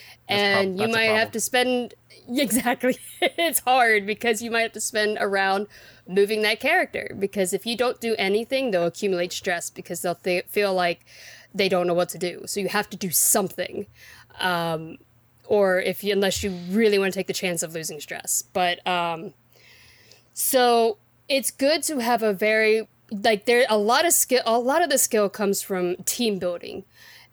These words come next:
Speaker 2: and making sure that you have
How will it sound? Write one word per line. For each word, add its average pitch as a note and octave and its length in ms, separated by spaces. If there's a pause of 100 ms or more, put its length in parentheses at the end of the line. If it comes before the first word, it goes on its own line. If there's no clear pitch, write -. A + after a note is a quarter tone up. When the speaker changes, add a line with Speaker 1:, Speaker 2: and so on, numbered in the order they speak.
Speaker 2:
and F#3+ 800
making A#3+ 360
sure G#3+ 360
that F#3+ 180
you A3+ 360
have G#3 380